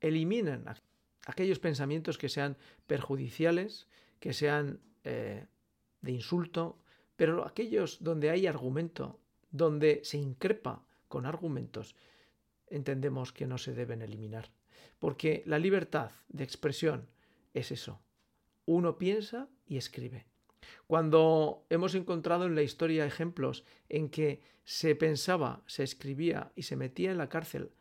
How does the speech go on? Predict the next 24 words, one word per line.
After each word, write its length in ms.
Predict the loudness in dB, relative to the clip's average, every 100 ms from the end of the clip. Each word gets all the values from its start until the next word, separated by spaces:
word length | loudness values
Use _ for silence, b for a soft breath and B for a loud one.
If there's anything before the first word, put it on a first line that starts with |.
| _
al 160 | -8 -6
que 100 | -4
pensaba, 560 | -2 -2 -2 -6 -8 b b b _
realmente 840 | -2 -2 0 -2 -4 -2 -4 -6 _ -6
no 400 | -2 0 0 -2
era 240 | -2 -4
lo 80 | -6
mejor 320 | -8 -10 -10
para 200 | -8 -8
la 80 | -10
sociedad. 400 | -12 -14 -14 -16 _ _ B B B B B
Por 140 | -4 -2
lo 60 | 2
tanto, 400 | 0 2 4 4
esperemos 500 | 2 0 2 0 0
que 160 | -4
Twitter 540 | -4 -4 4 4 4 -4
nos 180 | -8 -8
traiga 300 | -4 -4 -2
lo 100 | -2
mejor 460 | 0 -2 -6 -8 -14 _ _ -10
para 200 | -8 -8
esta 180 | -8 -10
sociedad. 400 | -10 -10 -12